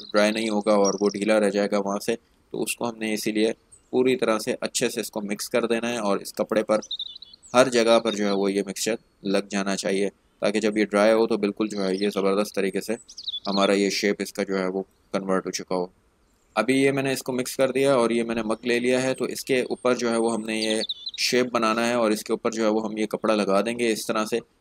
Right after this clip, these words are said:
ताकि ये, अब ये आपके ऊपर depend करता है, यहाँ पर आपने थोड़ी अपनी creativity और अपना जो है वो ये यूज़ करना है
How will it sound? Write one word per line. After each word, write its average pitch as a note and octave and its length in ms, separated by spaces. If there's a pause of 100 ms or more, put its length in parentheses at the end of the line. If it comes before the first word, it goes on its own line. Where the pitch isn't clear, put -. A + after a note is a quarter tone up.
(140)
ताकि G#2 260
ये, A2 600
अब B2 140
ये C3+ 120
आपके C3 280
ऊपर C3+ 160
depend B2 300
करता A#2 260
है, B2 140
यहाँ A2+ 160
पर A2 120
आपने A2 220
थोड़ी A2 220
अपनी A2 220
creativity G#2+ 500
और G#2 160
अपना G#2+ 260
जो G#2 120
है G2+ 60
वो G#2 140
ये G#2 140
यूज़ G2+ 260
करना G#2+ 260
है A2 140